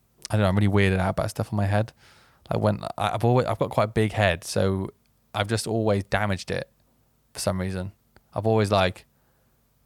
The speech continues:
I don't know. I fall, fell off things and whatever. When I was, when I was young, I walk-, I ran into a wall and all that.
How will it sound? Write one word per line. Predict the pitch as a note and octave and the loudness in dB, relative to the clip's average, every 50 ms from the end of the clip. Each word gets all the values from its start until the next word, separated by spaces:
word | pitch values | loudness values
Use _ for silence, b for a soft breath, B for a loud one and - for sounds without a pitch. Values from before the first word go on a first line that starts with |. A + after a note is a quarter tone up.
| _ _ - | _ _ -6
I | - G#2+ | -2 0
don't | G2+ G2+ | 2 4
know. | G2+ G2+ G2 F2+ E2 E2 - - _ _ _ _ _ _ - - | 4 4 4 2 2 -2 -6 -12 _ _ _ _ _ _ -8 -8
I | - | -8
fall, | - - - - A2+ A2 - - | -8 -6 -2 0 0 0 0 -4
fell | - - - A2+ G#2+ | -4 2 2 4 4
off | G#2+ G#2 G2+ - | 4 2 2 0
things | - G2+ G2 F#2 F#2 F#2 F2+ F2+ | 0 0 0 0 0 -2 -4 -4
and | F#2+ F#2 F#2 F#2 F#2 F#2+ G2+ - - - _ _ _ _ _ _ _ _ _ _ _ _ _ _ _ - | -4 -4 -2 -4 -4 -6 -8 -12 -14 -16 _ _ _ _ _ _ _ _ _ _ _ _ _ _ _ -8
whatever. | - A#2 G#2+ G#2 G2 G2 G2 F#2+ F#2+ F#2 F#2 F#2 | -2 2 4 6 6 6 4 4 2 0 0 0
When | G2 G2 | 2 2
I | F#2+ | 2
was, | F#2+ F#2+ G2+ | 2 0 -2
when | - G#2 G#2 | -2 0 0
I | G2+ | 2
was | G2 F#2+ | 2 2
young, | G2 G2+ G2 F#2+ F#2 | 2 2 2 4 2
I | F#2 | 2
walk-, | F2+ F2+ G2 G2 G2 G2+ - | 0 2 2 2 2 0 0
I | G2+ | -2
ran | F#2+ F#2+ F#2+ F#2+ | 0 0 0 0
into | G2 F#2+ G2 | 0 0 0
a | F#2+ | 0
wall | F#2+ F#2+ F#2+ F#2+ F#2 F#2+ F#2 F#2+ | 2 2 2 2 0 0 -2 -4
and | F#2+ G2 G2 G2 G2+ | -6 -6 -8 -6 -6
all | G#2 G#2 G2 | -4 -2 -2
that. | G2 F#2+ - - - | -2 -4 -4 -8 -12